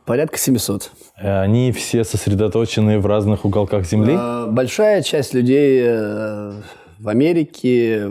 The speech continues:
Speaker 1: в Европе, есть офис в Гонконге, есть офис в Китае, в Mainland China, есть, э, небольшой офис в Белоруссии, нормальный офис в Москве. То есть, да, в принципе, компания уже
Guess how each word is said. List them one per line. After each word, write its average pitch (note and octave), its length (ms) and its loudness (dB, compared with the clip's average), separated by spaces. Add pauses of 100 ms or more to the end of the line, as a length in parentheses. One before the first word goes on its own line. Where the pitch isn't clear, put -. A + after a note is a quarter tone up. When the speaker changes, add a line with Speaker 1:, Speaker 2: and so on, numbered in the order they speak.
(140)
Speaker 1:
в G2+ 120 -6
Европе, G#2 1080 -2
есть G#2 420 -4
офис F#2+ 320 -8
в G#2+ 60 -8
Гонконге, G#2 1000 0
есть - 220 -10
офис - 300 -10
в - 40 -20
Китае, B2 480 -2
в G2+ 60 -2
Mainland G2+ 460 -2
China, F2+ 420 -4 (120)
есть, A2 360 -2
э, G2 260 0
небольшой G#2 520 -2
офис F#2+ 320 -4
в G2 640 -4
Белоруссии, G2+ 920 -2 (100)
нормальный A#2 520 0
офис G#2 220 -4
в - 20 -8
Москве. D#3+ 420 -2
То - 120 -8
есть, - 160 -8 (120)
да, C#3+ 180 0
в - 60 -8
принципе, G3+ 340 0
компания D#3 460 0
уже C#3+ 380 2